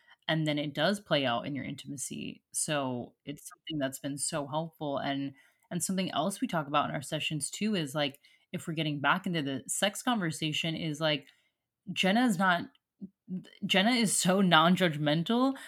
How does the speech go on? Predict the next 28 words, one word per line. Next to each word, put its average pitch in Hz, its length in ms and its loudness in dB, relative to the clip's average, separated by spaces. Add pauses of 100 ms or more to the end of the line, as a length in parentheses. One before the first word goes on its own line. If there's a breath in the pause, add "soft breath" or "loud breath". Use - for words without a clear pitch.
(120 loud breath)
that 226 120 8
I 202 160 8
can 202 220 4
tell 196 320 6
her, 180 140 6
like, 160 260 6
"Hey, 190 340 4
I 165 80 8
kinda 175 340 0
wanna 330 220 2
try 302 220 2
this 277 220 0
in 262 80 0
the 247 60 -2
bed 233 160 0
with 233 120 0
my 226 160 0
boyfriend. 208 500 0
Like, 170 220 0
how 156 220 2
do 226 100 -2
I 247 140 0
talk 226 360 -2
about 208 240 4
this 175 180 -6
with 165 120 -6
him?" 160 320 -2
Or, 165 500 0